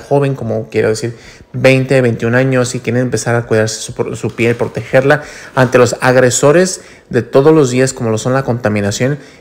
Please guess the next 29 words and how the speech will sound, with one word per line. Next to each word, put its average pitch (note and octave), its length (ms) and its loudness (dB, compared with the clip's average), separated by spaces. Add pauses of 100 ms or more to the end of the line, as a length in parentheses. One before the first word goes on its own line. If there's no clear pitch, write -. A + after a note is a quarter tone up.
(160)
es C#3+ 260 4
muy D3 300 2
importante C#3+ 540 0
que - 80 -6
sepan C3 260 -2
que B2+ 80 -2
el A#2+ 60 2
bakuchiol D#3 500 0
es D3 60 0
muy D3 260 0
parecido D#3+ 560 2
al C3+ 140 2
retinol, B2+ 520 -2 (220)
sin - 160 -2
embargo, C3 300 2
de C#3 40 2
una C3 120 0
forma C3+ 360 4
más C3+ 640 0 (160)
tranquila, C#3 760 -2 (220)
por A2+ 140 0
así A2+ 220 -6
llamarlo, B2+ 500 2 (360)
de B2 600 0
empezar C#3 460 -2
a C3+ 100 0
procurar A2+ 420 -2
tu - 120 -6
piel. - 260 -6